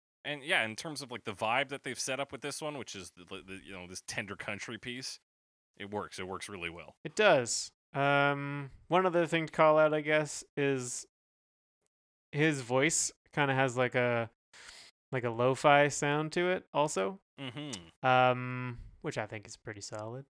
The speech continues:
Speaker 2: Pretty good sound.
Speaker 1: Yeah, this lo-fi country singer. It was, it was pretty interesting. Which also makes me remember in two thousand two, David Bowie had Daniel Johnston at the, uh, at the Meltdown
Speaker 2: Oh,
Speaker 1: Festival.
Speaker 2: yep, that makes
Speaker 1: That was
Speaker 2: sense.
Speaker 1: one of the acts.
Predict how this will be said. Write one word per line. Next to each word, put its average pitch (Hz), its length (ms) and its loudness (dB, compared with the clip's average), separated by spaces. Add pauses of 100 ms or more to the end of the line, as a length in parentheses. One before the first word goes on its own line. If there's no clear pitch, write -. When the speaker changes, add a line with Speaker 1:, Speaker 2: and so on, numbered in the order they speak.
(420)
Speaker 2:
Pretty 113 140 -8
good 110 140 -10
sound. 196 140 -4
Speaker 1:
Yeah, 190 300 -2 (340)
this - 160 -20
lo-fi 147 460 -4
country 139 440 -10
singer. 85 420 -10
It 82 80 -10
was, 92 540 -14
it 123 40 -20
was 110 120 -16
pretty 123 240 -12
interesting. 95 580 -12 (440)
Which 120 160 -12
also 156 280 -4
makes 123 200 -8
me 110 120 -8
remember 95 340 -8
in 92 60 -12
two 117 160 -12
thousand 101 320 -6
two, 107 180 -8
David 95 320 -8
Bowie 98 300 -6
had 90 200 -8
Daniel 92 340 -10
Johnston 87 580 -14 (120)
at 80 280 -18 (120)
the, 76 360 -20
uh, 73 220 -16 (220)
at 120 120 -10
the 123 120 -8
Meltdown - 280 -6
Speaker 2:
Oh, 170 160 -10
Speaker 1:
Festival. 107 400 -10 (120)
Speaker 2:
yep, 151 260 -12
that 165 100 -16
makes 160 220 -18
Speaker 1:
That 131 100 -16
was 131 100 -16
Speaker 2:
sense. - 140 -20
Speaker 1:
one - 40 -
of 80 80 -20
the 80 60 -20 (140)
acts. - 260 -20